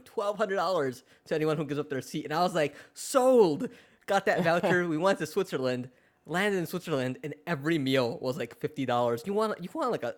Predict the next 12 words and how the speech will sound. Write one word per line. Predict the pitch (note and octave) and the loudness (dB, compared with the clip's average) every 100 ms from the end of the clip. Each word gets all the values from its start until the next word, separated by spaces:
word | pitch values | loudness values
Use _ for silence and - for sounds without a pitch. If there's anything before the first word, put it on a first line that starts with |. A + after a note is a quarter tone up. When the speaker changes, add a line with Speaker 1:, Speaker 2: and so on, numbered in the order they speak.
| _ | _
Speaker 1:
bottle | E3 E3 F3+ D3+ | -6 -2 0 2
of | |
water? | C3 D3+ F#3 G3 - | 2 0 -2 -4 -6
Eight | E3+ - | -8 -6
dollars | B2+ A#2 G#2+ - - | -4 -4 -6 -10 -8
from, | E3+ C#3 | -6 -4
like, | B2+ | -6
a | |
convenience | B2+ F3 B2 B2 A#2+ | -8 -10 -8 -8 -10
store. | - B2+ | -8 -6
It | A#2+ B2+ | -4 -6
was, | C#3+ D#3 D3 | -4 -4 -6